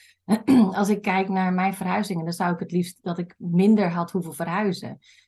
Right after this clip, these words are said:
Eh, mijn Shetlander heeft onnodig vaak, eh, verhuizingen meegemaakt. Hè? Dat had echt niet vijftien keer in zijn leven gehoeven.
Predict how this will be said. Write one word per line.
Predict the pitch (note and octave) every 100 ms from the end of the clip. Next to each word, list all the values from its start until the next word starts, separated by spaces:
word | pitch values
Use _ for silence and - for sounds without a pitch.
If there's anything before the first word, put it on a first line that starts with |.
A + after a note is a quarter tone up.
| _
Eh, | F#3 D#3 D3+
mijn | D3 D#3+ F3+
Shetlander | F#3+ G3+ G3 F3+ E3
heeft | F#3 F3+
onnodig | - F3+ F3+ F#3 G3+ -
vaak, | F#3 F3 F3
eh, | F#3+ F#3 F3 E3 E3 -
verhuizingen | F3+ G3+ A#3+ A3+ E3 D3+
meegemaakt. | B2+ - - - - -
Hè? | A3
Dat | F3+ F3+
had | F3+
echt | G3 F#3+
niet | F#3+
vijftien | F#3+ G3 F#3+ F#3
keer | F#3+
in | F#3 F#3
zijn | F3+
leven | G3+ A3 -
gehoeven. | D3+ D3 - A2